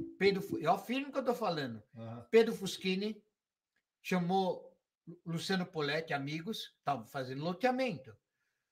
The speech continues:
Speaker 1: Como é que nós vamos fazer pra convencer a direção da, da estação do trem em São Paulo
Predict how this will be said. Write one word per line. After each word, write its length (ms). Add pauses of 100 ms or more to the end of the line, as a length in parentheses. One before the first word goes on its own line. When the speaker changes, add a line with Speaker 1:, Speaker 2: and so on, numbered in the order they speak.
(160)
Speaker 1:
Como 300
é 60
que 160
nós 240
vamos 300
fazer 520
pra 240 (640)
convencer 800 (220)
a 100
direção 600
da, 140
da 180
estação 480
do 120
trem 360
em 80
São 240
Paulo 520